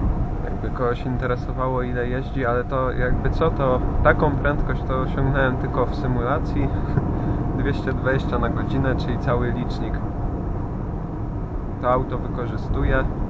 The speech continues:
Przy czym jechałem jeszcze z dwiema osobami i wtedy miałem zalane, yy,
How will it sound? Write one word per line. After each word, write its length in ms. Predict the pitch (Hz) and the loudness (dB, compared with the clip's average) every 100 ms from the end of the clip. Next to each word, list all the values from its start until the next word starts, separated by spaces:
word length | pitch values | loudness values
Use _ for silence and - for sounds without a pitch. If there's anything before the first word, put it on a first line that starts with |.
| - - - - - | -2 -4 -4 -4 -2
Przy 140 | - | -2
czym 180 | 156 160 | -2 -2
jechałem 340 | 151 156 151 | -2 0 0
jeszcze 260 | 147 139 139 | 0 0 0
z 40 | |
dwiema 300 | 127 143 147 | 2 2 4
osobami 640 | 135 - 127 120 147 147 135 | 4 4 4 4 4 2 2
i 40 | |
wtedy 320 | - 143 135 | 0 0 0
miałem 340 | 135 131 131 123 | 0 2 2 0
zalane, 400 | 127 123 123 123 | 2 2 0 -2
yy, 1400 | 120 - - - - - - - - - - - - | -2 -2 -2 -4 -4 -4 -4 -2 -4 -4 -4 -4 -2